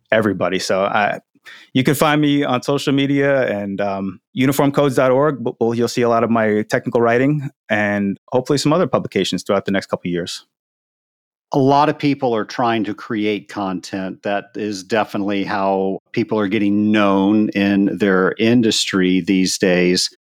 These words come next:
Speaker 2: Do you have any tips for our listeners on how you create content?
Speaker 1: I really just play, to be honest with you. <laughs> I, I enjoy, I enjoy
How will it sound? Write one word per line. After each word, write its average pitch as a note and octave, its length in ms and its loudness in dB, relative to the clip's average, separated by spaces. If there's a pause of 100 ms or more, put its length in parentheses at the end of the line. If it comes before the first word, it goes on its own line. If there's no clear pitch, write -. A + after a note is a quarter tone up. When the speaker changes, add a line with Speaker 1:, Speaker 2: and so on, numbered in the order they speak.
(220)
Speaker 2:
Do - 100 4
you G#3 40 6
have B3 80 4
any G#3+ 160 2
tips - 460 -2
for C#3+ 220 0
our A#2+ 200 0
listeners A2 800 -2
on F#2+ 120 -4
how G#2 300 -6
you F#2+ 280 -4
create - 400 -10
content? C#2+ 480 -14 (920)
Speaker 1:
I - 60 -4
really G3+ 240 -2
just C3 220 -4
play, D3 320 -2 (460)
to C3 60 -6
be B2+ 120 0
honest D3 220 2
with F#3 120 0
you. G#3 80 2
<laughs> - 800 -2
I, C3+ 100 0
I C#3+ 200 0
enjoy, F#3 320 4
I D3+ 200 2
enjoy F3+ 440 2